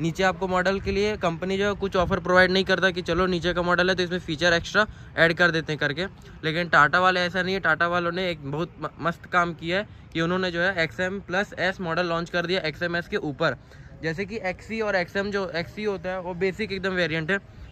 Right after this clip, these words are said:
जिसको टूर एंड ट्रैवल के लिए चलवाना है। खैर ये तो टूर एंड ट्रैवल के लिए गाड़ी है नहीं, लेकिन लगभग मैं एक आध दो लोगों को देखा हूँ टूर एंड ट्रैवल चलवाते हुए, वो लोगों के लिए या फिर बेस मॉडल लेके वो मॉडिफिकेशन कराना चाहते हैं इसमें तगड़ा सा,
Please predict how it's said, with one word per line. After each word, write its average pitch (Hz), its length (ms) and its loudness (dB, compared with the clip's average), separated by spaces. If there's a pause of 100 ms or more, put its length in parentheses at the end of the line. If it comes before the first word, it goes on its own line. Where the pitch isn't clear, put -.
(140)
जिसको 160 320 2
टूर 202 260 4
एंड 196 120 2
ट्रैवल 190 260 0
के 185 100 -8
लिए 185 100 -6
चलवाना 180 420 0
है। 180 360 -6 (120)
खैर 180 220 2
ये 185 100 2
तो 185 80 -2
टूर 190 200 -2
एंड 190 120 2
ट्रैवल 180 200 0
के 180 80 -6
लिए 180 80 -4
गाड़ी 160 240 4
है 170 180 2
नहीं, 175 180 -4
लेकिन 175 360 -4
लगभग 151 440 -2
मैं 165 140 -4
एक 147 100 -4
आध 151 140 2
दो 165 140 -6
लोगों 170 140 -6
को 170 80 -4
देखा 160 200 -4
हूँ 170 120 -4
टूर 165 160 -4
एंड 165 140 -2
ट्रैवल 160 200 -2
चलवाते 143 400 -4
हुए, 165 200 -4 (400)
वो 175 140 2
लोगों 180 180 2
के 180 100 -4
लिए 175 180 0
या 165 140 0
फिर 165 160 -2
बेस 175 220 2
मॉडल 180 220 0
लेके 180 200 0
वो 180 80 -2
मॉडिफिकेशन 156 560 -2
कराना 165 300 -4
चाहते 165 280 -2
हैं - 440 -8
इसमें 156 220 -6
तगड़ा 165 320 4
सा, 175 180 -4